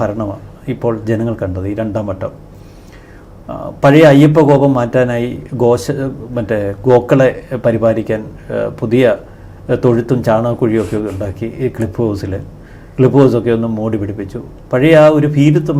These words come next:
ഇപ്പോഴും ഉണ്ട്. അതുകൊണ്ട് ക്ലിപ്പ് ഹൗസിൻ്റെ മതിൽ ഉയരം കൂട്ടി, ഏ, റോഡിലൊക്കെ മുഴുവൻ ക്യാമറകൾ നിരത്തി. ഏ, നമുക്ക്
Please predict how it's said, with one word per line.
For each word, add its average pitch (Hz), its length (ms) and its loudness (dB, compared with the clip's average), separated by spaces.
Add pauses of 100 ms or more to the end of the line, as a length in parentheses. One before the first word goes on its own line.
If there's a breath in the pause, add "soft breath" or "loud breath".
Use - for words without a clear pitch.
ഇപ്പോഴും 139 340 0
ഉണ്ട്. 98 180 -6
അതുകൊണ്ട് 123 300 -2 (500 loud breath)
ക്ലിപ്പ് 139 240 2
ഹൗസിൻ്റെ 120 360 0
മതിൽ 120 200 0 (100)
ഉയരം 110 300 0
കൂട്ടി, 104 260 -8 (360)
ഏ, - 20 -2 (720)
റോഡിലൊക്കെ 120 560 2
മുഴുവൻ 113 340 -4
ക്യാമറകൾ 107 440 -2 (100)
നിരത്തി. 101 300 -10 (720 loud breath)
ഏ, - 20 -8 (840)
നമുക്ക് 147 220 -4